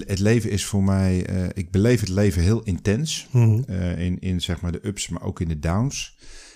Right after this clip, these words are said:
Speaker 1: En ik leef er, ja, ik leef dan liever kort, dat ik, zeg maar, die intensiteit mag ervaren, dan wanneer het een beetje zo, ja, doorcijpelt en, eh,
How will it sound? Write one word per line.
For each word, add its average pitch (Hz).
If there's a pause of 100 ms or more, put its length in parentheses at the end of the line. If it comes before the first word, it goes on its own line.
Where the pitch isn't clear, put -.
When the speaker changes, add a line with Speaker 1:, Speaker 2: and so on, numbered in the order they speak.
(220)
Speaker 1:
En 90
ik 92
leef 92
er, 87
ja, 92
ik 80
leef 95
dan 90
liever 90 (140)
kort, -
dat 90
ik, 85
zeg 92
maar, 87
die 80
intensiteit 87
mag 87
ervaren, 104
dan 95
wanneer 92
het 87
een 87
beetje 87
zo, 82 (300)
ja, 85 (180)
doorcijpelt 82
en, 80
eh, 80